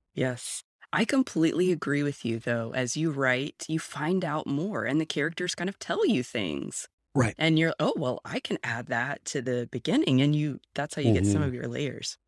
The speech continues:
Speaker 2: That's why, that's why God created rewrites.
Speaker 1: Yeah. <laughs> Multiple rewrites.
Speaker 2: Right.
Speaker 1: Yes. <laughs> Um, so you,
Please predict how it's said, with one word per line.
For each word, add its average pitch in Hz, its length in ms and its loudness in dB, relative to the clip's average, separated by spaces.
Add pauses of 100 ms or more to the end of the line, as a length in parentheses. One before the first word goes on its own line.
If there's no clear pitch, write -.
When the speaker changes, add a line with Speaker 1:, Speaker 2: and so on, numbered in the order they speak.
Speaker 2:
That's 120 200 -2
why, 127 200 6
that's 131 340 0
why 135 160 4
God 123 320 2
created 113 500 0
rewrites. 110 760 -2 (280)
Speaker 1:
Yeah. - 300 8
<laughs> 151 400 8
Multiple 220 560 10
rewrites. 131 720 4
Speaker 2:
Right. 151 340 8 (180)
Speaker 1:
Yes. 269 580 0
<laughs> - 60 -20 (120)
Um, 147 360 0 (200)
so 220 140 0
you, 269 160 4